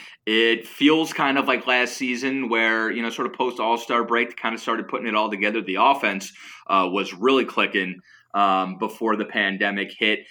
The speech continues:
I think probably, you know, especially if you, i-, if you draw the Bucks in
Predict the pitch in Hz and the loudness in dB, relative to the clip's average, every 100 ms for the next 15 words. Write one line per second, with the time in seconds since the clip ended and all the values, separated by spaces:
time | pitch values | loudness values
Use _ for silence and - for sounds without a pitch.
0 | - - 135 131 170 - 175 170 165 135 | -20 -2 0 2 2 2 4 4 4 2
1 | 120 113 131 135 120 117 117 - 123 131 | 4 4 4 0 2 2 0 -2 -2 0
2 | 120 117 117 110 110 92 107 104 110 104 | 0 0 0 0 0 0 -2 -2 -2 -2
3 | 107 - 107 110 110 101 113 117 113 104 | -4 -4 2 4 4 2 2 2 -2 -6
4 | 98 | -8